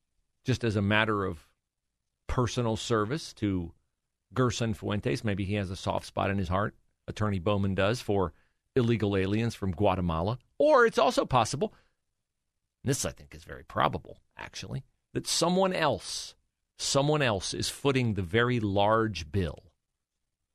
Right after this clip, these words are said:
that I would imagine Brian Bowen of Luffman Heck and Associates is piling up in his defense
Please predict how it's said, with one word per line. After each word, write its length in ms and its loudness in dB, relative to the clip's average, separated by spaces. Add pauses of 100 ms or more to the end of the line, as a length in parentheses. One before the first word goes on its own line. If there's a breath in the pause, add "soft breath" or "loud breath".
that 120 2
I 100 6
would 160 2
imagine 540 0 (760)
Brian 460 2
Bowen 500 2 (340)
of 120 -2
Luffman 440 0
Heck 240 -2
and 100 -2
Associates 600 -4 (100)
is 460 0 (400)
piling 520 2
up 280 -2 (520)
in 280 2
his 320 2
defense 600 -2